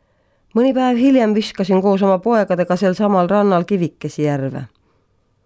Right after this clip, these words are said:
Nad imetlesid minu jõupingutusi uhkusega, mida ainult väikesed lapsed tunnevad oma isa saavutuste üle. Tundsin, et olen lõõgastunud, värske ja rahulik.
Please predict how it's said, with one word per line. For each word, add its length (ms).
Nad 180
imetlesid 580
minu 180
jõupingutusi 840
uhkusega, 680
mida 200
ainult 280
väikesed 440
lapsed 420
tunnevad 420
oma 160
isa 260
saavutuste 800
üle. 220
Tundsin, 380
et 160
olen 240
lõõgastunud, 840
värske 560
ja 100
rahulik. 680